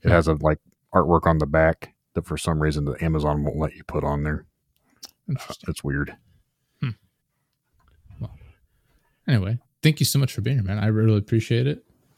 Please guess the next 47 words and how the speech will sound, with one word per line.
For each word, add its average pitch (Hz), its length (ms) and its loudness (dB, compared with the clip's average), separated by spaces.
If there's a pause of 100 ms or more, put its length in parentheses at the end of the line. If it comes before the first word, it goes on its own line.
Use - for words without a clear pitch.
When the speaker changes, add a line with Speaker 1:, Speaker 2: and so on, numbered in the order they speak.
(100)
Speaker 2:
I 98 300 -8
had 117 100 2
a 107 60 2
good 104 140 2
time 101 200 0
chatting. 107 400 -2 (680)
Speaker 1:
Yeah, 98 320 6
I 95 60 6
did 107 180 2
too. 139 200 4
Speaker 2:
Appreciate 107 220 -2
it. - 60 -20 (240)
Speaker 1:
Thanks 90 160 -2
for 92 100 4
having 92 160 8
Speaker 2:
Yes. 98 60 6
Speaker 1:
me 101 60 6
on. 107 220 6 (400)
Speaker 2:
Thank 135 140 -4
you, - 60 -14
thank 147 180 -6
you. 139 160 -12
Yeah, 127 120 2
everyone 127 240 4
go 120 140 4
check 123 200 -4
out 117 160 -2 (560)
all 117 120 -8
of 113 80 -4
his 113 200 -2
work. 120 280 -4 (320)
Go 113 100 0
check 117 160 2
out 104 180 -2
dead 107 160 -2
jester 107 240 -6
productions 104 500 -2
dot 104 200 -2
live. 110 300 -4
Links 104 180 -2
to 101 80 -2
all 98 60 0
of 98 80 -2
our 95 80 -2
stuff 107 260 -4
on 101 180 -2
there. 113 240 -2